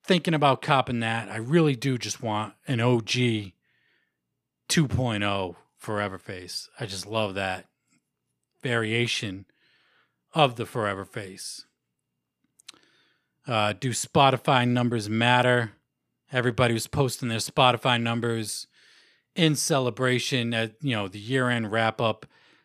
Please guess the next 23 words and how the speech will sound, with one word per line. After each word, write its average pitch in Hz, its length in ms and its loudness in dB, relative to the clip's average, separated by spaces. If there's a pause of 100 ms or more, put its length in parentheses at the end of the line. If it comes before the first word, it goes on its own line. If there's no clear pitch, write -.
(140)
as 113 180 -4
they 117 120 0
do 120 300 0
every 104 280 0
year. 107 280 0
Do 123 220 -2
they 123 160 4
matter? 113 520 2 (720)
No, 143 360 2
not 127 260 4
really, 101 480 -4
but 110 220 -2 (380)
yes, 123 300 2
they 113 180 -4
do 104 300 -4
at 98 60 -8
the - 100 -14
same 104 260 -4
time. 92 420 -4 (880)
It's - 180 -14
just, 117 160 -4 (1300)
it's - 100 -10
weird. 123 520 0